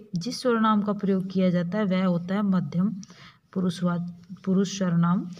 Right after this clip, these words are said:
जैसे तू, तुम, आप। तीसरा है अन्य पुरुषवाचक स्वरनाम, जिसके बारे में बात करते हैं या लिखते हैं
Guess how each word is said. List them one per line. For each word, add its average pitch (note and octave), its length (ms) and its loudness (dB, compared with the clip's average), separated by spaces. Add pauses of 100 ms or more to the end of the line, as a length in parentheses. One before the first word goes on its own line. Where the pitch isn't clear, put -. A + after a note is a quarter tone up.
(260)
जैसे F#3+ 640 0
तू, G3 360 0 (280)
तुम, F#3 420 2 (200)
आप। E3 300 0 (920)
तीसरा G#3 320 0
है A3 400 0
अन्य G3 300 2
पुरुषवाचक F#3+ 800 -2
स्वरनाम, G3 480 0 (2250)
जिसके A3+ 340 0
बारे A3+ 280 2
में A#3 180 2
बात F#3+ 260 0
करते G#3+ 360 0
हैं B3+ 160 0
या B3+ 120 2
लिखते G3+ 440 2
हैं F3+ 280 2